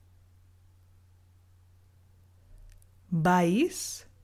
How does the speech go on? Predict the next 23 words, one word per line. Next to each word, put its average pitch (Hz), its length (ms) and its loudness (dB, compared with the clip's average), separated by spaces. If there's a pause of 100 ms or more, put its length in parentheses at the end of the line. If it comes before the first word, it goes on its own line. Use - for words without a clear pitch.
(160)
vous 160 320 -2
allez, 214 320 0 (480)
en 208 260 4
bici, 165 560 -2 (260)
a 196 140 2
vélo. 147 320 -2 (1120)
On 214 160 4
continue 202 360 4
l'histoire. 156 560 -4 (1080)
Cuando 190 340 4
regresamos, 214 1120 -2 (320)
quand 175 220 -2
on 143 120 -4
rentre, 233 480 -2 (460)
mis 233 200 4
amigos 185 600 0
van 170 420 0
muy 175 360 2
rápido. 147 600 -6 (800)
Yo 240 320 2
voy 233 320 2
más 170 400 -4
lenta, 147 520 -6